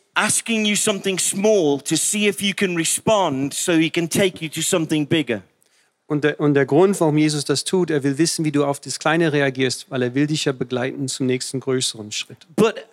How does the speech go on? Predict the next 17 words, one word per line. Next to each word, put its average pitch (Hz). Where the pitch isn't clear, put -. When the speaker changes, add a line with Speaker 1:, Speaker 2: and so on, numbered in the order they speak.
Speaker 1:
as 208
we 240
take 233
Peter 214
along, 196
let's 226
see 247
the 208
second 196
encounter. 147
Peter 262
has 214
to 190
sit -
in 202
the 240
boat 180